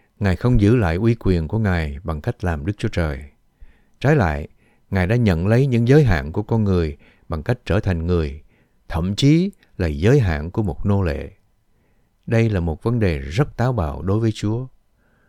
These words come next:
Một khi Chúa bước ra khỏi hình trạng Đức Chúa Trời,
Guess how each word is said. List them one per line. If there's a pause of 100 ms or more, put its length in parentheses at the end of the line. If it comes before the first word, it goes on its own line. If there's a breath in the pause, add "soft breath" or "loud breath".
(200)
Một
khi
Chúa
bước
ra
khỏi
hình
trạng
Đức
Chúa
Trời,